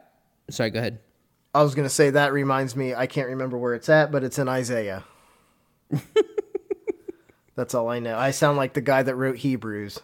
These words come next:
Speaker 2: <laughs>
Speaker 1: It's in there somewhere, he says.
Speaker 2: Yeah, somewhere in there. But, uh, yeah, it's, it's, uh,
Speaker 1: You talking about the righteousness being filthy rags?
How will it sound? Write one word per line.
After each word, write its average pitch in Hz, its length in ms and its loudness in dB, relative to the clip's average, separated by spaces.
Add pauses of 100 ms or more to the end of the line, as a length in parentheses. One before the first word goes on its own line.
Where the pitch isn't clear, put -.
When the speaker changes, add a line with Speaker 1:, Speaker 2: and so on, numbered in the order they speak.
Speaker 2:
<laughs> 294 60 0 (920)
Speaker 1:
It's 254 180 2
in 311 100 6
there 180 120 6
somewhere, 120 480 0
he 113 120 -4
says. 107 360 -2
Speaker 2:
Yeah, 139 240 4
somewhere 185 540 6
in 151 100 4
there. 127 320 0 (600)
But, 147 380 8 (580)
uh, 127 520 0 (2000)
yeah, 143 300 2
it's, - 480 -6 (320)
it's, 117 260 -12
uh, 104 320 -10 (360)
Speaker 1:
You 151 120 -6
talking 165 240 0
about 143 240 0
the 127 100 0
righteousness 131 600 -4
being 123 220 -2
filthy 123 360 -4
rags? 113 560 -4